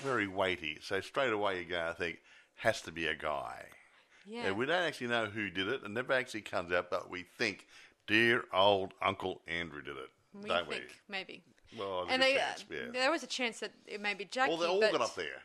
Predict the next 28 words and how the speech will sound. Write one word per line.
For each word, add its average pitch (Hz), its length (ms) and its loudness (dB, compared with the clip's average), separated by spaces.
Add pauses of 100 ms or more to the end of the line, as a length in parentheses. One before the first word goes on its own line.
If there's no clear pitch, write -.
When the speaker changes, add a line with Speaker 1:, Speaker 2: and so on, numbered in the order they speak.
Speaker 2:
but 240 180 -2
Jackie 302 360 4
Speaker 1:
No. - 60 -6
Speaker 2:
can, 226 280 -8
could 254 200 -4
not 226 180 4
have 202 200 0
lifted 220 360 -6
a 190 80 -6
stone 214 400 -6
that 196 160 -4 (100)
big 214 340 -4
Speaker 1:
She's 104 160 -8
Speaker 2:
or 95 60 -6
Speaker 1:
very 98 260 0
Speaker 2:
huge. - 160 -8
Speaker 1:
frail 87 440 2
and, 85 180 -10 (460)
and 92 300 -6
slender, 95 460 -2
and 110 140 0
also 104 320 0
she 101 140 -10
wasn't 98 320 -8
there. 82 240 -6 (380)
Speaker 2:
Yeah, 254 120 -10
that's 262 180 -8
true. 180 260 -14